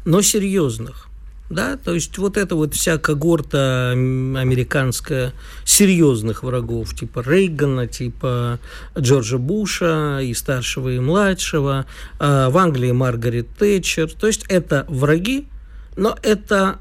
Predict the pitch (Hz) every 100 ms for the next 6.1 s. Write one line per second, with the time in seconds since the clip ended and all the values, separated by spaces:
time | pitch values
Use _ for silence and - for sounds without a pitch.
0 | - 147 139 135 131 135 131 127 123 135
1 | 170 - 139 160 143 139 135 151 139 131
2 | 127 123 120 135 170 165 156 143 - 135
3 | 127 127 131 160 156 135 127 - 131 123
4 | - - - 151 131 151 151 156 - 151
5 | 131 131 131 - 139 131 - - 131 107
6 | -